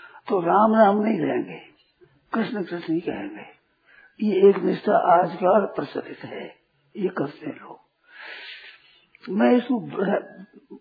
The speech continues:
ठीक मानता हूँ, वो भी ठीक है, उन्होंने कहने वाले वास्तव में मेरे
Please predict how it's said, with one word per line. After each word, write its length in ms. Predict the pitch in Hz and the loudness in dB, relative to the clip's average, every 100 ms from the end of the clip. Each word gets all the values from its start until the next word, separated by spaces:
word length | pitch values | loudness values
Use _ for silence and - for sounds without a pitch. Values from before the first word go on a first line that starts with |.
| _ - | _ -16
ठीक 240 | - 285 294 | 4 4 6
मानता 320 | 175 151 170 | 2 0 -6
हूँ, 100 | 165 | -4
वो 140 | 208 | -2
भी 120 | 226 254 | 0 -2
ठीक 300 | - 240 214 | 0 0 2
है, 60 | |
उन्होंने 220 | 170 151 147 | 0 0 -2
कहने 260 | 170 165 | -4 -2
वाले 220 | 160 156 151 | -2 -4 -2
वास्तव 580 | 151 226 - - 208 170 | 0 0 -2 -4 -4 -6
में 280 | 175 165 165 165 | -4 -4 -2 -2
मेरे 240 | 180 | -2